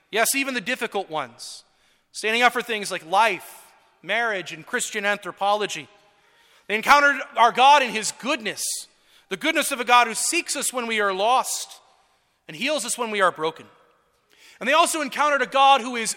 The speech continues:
beautiful, through the beauty of worship that lifts the heart and mind to God, praying in serenity and silence to hear the voice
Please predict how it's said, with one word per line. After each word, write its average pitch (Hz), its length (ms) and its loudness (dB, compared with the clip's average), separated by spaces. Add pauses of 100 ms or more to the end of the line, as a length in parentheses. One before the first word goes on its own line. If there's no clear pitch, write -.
beautiful, 190 680 -6 (720)
through 170 120 -20
the 165 40 -14
beauty 269 360 0
of 233 100 0
worship 240 540 0
that 185 160 -8
lifts 240 440 -4
the 214 120 -4
heart 262 340 0
and 208 120 -8
mind 220 420 -2
to 180 120 -10
God, 196 520 0 (680)
praying 247 360 2
in 226 100 -2
serenity 226 540 -2
and 208 120 -4
silence 208 580 -2
to - 80 -14
hear 240 320 -8
the 185 120 -6
voice 175 640 -6